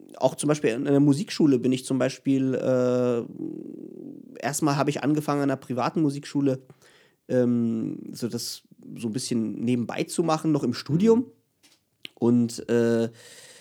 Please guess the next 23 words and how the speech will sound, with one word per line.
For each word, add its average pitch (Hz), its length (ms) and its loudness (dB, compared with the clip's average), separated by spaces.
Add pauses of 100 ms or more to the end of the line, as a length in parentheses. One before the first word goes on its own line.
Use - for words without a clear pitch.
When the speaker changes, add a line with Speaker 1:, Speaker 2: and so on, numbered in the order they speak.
(300)
Speaker 1:
bin - 640 -2
dann 143 140 6
auch - 240 2
durch 175 220 2
diverse 131 960 4
Kontakte 131 600 -2
auch, 147 360 -2
äh, 147 300 0
dann 151 180 0
an 156 140 0
eine 160 120 0
staatliche 190 420 -4
Musikschule 120 540 -2
Speaker 2:
Mhm. 95 140 -2
Speaker 1:
gekommen 113 480 0
und, 117 680 -2
äh, 120 100 -4
hab 123 260 -6
dann 139 160 0
auch, 127 420 -2
äh, 127 360 2 (580)
dort 135 280 4
auch 147 260 4